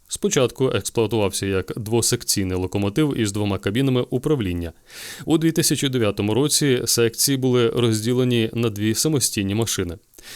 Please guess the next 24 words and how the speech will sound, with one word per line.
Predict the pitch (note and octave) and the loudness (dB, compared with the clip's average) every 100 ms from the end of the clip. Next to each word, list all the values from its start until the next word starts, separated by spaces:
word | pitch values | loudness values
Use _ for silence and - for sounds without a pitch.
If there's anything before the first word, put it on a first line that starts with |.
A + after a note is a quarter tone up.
| C3 | -4
На | C3+ | -2
Полтавському | D3 D#3 C#3+ A2 C3 B2+ A#2+ | -2 0 0 0 0 2 0
тепловозоремонтному | B2 B2 A#2+ A#2 A#2+ A2 - B2 A2+ | 0 0 2 2 2 0 -2 -2 0
заводі | C3 D#3 C#3+ | 0 0 -2
під | B2 G2 | -4 -2
час | A2 G#2+ - _ | 0 2 0 _
капітального | - D#3 B2+ F#2+ F#2+ F#2 | -4 -4 -2 -2 -2 0
ремонту | B2 D#3 F3+ D3+ - - - A2+ | 0 0 0 0 -2 -10 -8 0
замінили | - D#3 C#3+ A2 | 2 2 2 0
двигуни | G2+ G#2+ G#2 G2 F#3+ | 0 -2 0 2 2
та | G3 A2+ G2 F#2+ - | 2 0 0 -2 -2
кожній | C3+ G#2+ G#2 | -2 0 0
секції | - E3 - F3 | 0 0 0 -4
додали | A#2+ A2 C3 C3 | 0 2 2 0
по | - B2 C3+ C3+ - | -2 2 2 0 -4
одній | C3 G#2+ G#2+ | -4 0 0
кабіні | A#2 A2+ F#2+ F#2 | 0 0 -2 -2
управління. | F#2+ G2 G#2 F2+ E2+ F2+ _ _ _ _ | -4 -4 -4 -4 -8 -10 _ _ _ _
Таким | - F3 D#3+ | -4 0 2
чином, | D#3 C#3+ B2 | 2 2 0
з | G2 | -2
одного | B2+ A#2+ G2 | -2 0 -2
тепловоза | - - A2+ E3 D#3 C3+ | -4 -2 -2 2 2 0
зробили | A2 G2+ G2 A#2 C3+ | -2 -4 -2 2 2